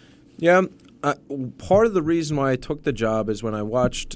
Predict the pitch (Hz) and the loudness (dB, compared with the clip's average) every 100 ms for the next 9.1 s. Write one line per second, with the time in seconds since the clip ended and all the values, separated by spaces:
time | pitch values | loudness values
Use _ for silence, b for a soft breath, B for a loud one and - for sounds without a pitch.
0 | - 113 117 113 - 110 110 110 107 101 | -12 -4 -2 -2 0 0 0 0 0 0
1 | 101 98 - 135 117 - 101 - 101 101 | 0 -2 -4 -2 -2 -4 -6 -4 -2 0
2 | 104 117 147 139 123 117 107 104 104 98 | 2 2 2 2 2 0 -2 -2 -2 -2
3 | - 98 117 131 123 113 107 92 - 110 | -2 0 2 2 2 0 0 -2 -6 -4
4 | 95 - 101 98 92 107 - 101 90 92 | -4 -2 -2 -2 -2 -2 0 -2 -2 -2
5 | 90 - - 123 123 120 - 120 110 104 | -4 -4 -4 0 2 2 0 0 4 4
6 | 98 98 101 95 110 101 110 95 87 - | 2 -2 -4 -2 -2 0 -2 0 -2 -2
7 | - - 101 92 85 92 90 107 95 120 | -6 -6 -4 -4 -4 -6 -4 -4 2 2
8 | 131 - 123 101 104 101 95 98 95 90 | 2 2 0 0 -2 -4 -4 -4 -4 -6